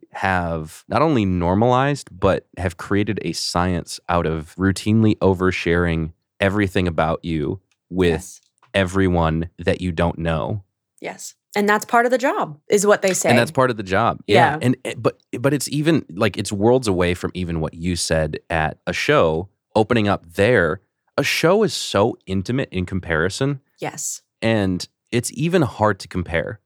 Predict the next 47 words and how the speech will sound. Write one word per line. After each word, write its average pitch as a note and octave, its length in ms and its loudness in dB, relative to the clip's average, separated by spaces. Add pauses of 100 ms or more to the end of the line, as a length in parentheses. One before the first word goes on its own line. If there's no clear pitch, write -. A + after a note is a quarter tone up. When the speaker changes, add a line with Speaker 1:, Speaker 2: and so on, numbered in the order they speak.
Speaker 1:
Something E3 380 0
that B2 100 0
goes G#2+ 260 2
online F2 460 2
is F#2 160 -4
potentially F#2 600 -2
viewable D#2+ 440 -2
by D2+ 160 0
billions F#2+ 680 0
of D#2 200 -8
people. A#2 500 -2 (220)
If A2+ 140 -4
you're C#3 140 4
in D#3 140 4
a D3 40 2
show F2 560 2
and F#2+ 140 -2
you F#2+ 100 2
can F#2 220 0
feel, - 360 0
like, G2 320 -6
you A2 100 0
can D3 140 2
do D3 120 4
things C#3+ 260 0
like G2+ 220 0
read F#2 220 0
the A#2 80 2
room, A#2+ 360 2
you F2 140 0
can F2 420 0
sense - 440 -4
the - 140 -6
energy, G2 360 0
you E2 200 -4
can E2 340 -2 (240)
Speaker 2:
Yes. G3 240 0
Speaker 1:
get F3 180 2
feedback E2+ 500 -2
from F2 360 0
whether E2+ 200 0
people D#2 300 -4
are E2 80 0
cheering G#2 480 2
or E2 180 0
laughing G2 680 0
or E2+ 380 2